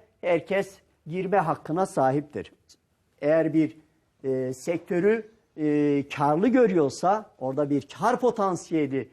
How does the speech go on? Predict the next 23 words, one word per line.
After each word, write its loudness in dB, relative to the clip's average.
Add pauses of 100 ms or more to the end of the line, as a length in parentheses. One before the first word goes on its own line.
(200)
olduğunu -2
değerlendiriyorsa 0 (240)
oraya 2 (160)
yatırım -6
yapma -2
hakkına -8
sahiptir. -12 (400)
O -6
zaman 0
biz -2 (260)
yeni 2
girişleri 2
nasıl 0
engelleyebiliriz? -2 (340)
Örneğin 0 (160)
şöyle 2
engelleyebiliriz. -4 (580)
Efendim, 2 (220)
yatırımcının 0
gel-, 2
geleceğini 0
düşündüğümüz -6
zaman -4